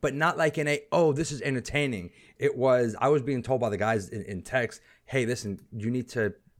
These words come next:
play something else or turn the camera off and end the stream because you look ill. You don't, you don't look good. This isn't fun to watch. This is uncomfortable." So, <laughs> not doing that again this year. Uh,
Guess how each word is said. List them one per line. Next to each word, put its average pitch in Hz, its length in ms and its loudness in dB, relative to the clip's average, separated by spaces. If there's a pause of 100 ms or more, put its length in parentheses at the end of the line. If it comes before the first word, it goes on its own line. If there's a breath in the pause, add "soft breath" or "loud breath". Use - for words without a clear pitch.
play 123 160 -2
something 113 260 -6
else 104 200 0
or - 20 -12
turn 107 160 -6
the 95 60 -4
camera 98 320 -2
off 90 120 -2
and 90 100 -8
end 98 160 -4
the 82 60 -6
stream 98 280 -6
because 87 340 -8
you 104 140 -4
look 98 420 -2 (840 soft breath)
ill. 92 300 -2
You 98 120 -2
don't, 110 200 0
you 107 60 -2
don't 117 200 0
look 98 260 -4
good. 90 200 -2
This - 140 -8
isn't 98 260 -4
fun 101 300 -2
to 101 80 -6
watch. 90 400 0
This - 180 -12
is 87 120 -10
uncomfortable." 92 760 -8 (220 soft breath)
So, 135 720 2 (120)
<laughs> - 140 -20
not 190 400 2
doing 190 340 4
that 165 400 4
again 110 600 0 (300)
this 101 340 -2
year. 107 360 -2 (520 soft breath)
Uh, 139 520 2